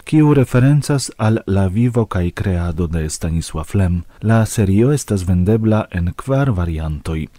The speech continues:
La monero Solaris, kun la valoro de dek eŭroj, estis produktita en la eldonkvanto de du mil ekzempleroj. Sur ĝia reverso estas prezentita la finsceno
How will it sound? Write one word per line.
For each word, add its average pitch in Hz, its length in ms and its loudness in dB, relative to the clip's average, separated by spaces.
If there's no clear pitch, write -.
La 107 360 4
monero 101 420 2
Solaris, 90 760 -2
kun 87 220 -2
la 85 140 -2
valoro 87 420 -2
de 80 180 -4
dek 80 280 -8
eŭroj, 117 500 2
estis 135 400 0
produktita 113 840 0
en 101 200 2
la 101 180 2
eldonkvanto 101 1000 0
de 90 240 0
du 110 200 0
mil 90 320 2
ekzempleroj. 87 800 -4
Sur 120 280 0
ĝia 107 280 4
reverso 104 520 0
estas 92 420 -2
prezentita 92 760 -2
la 92 400 0
finsceno 123 880 0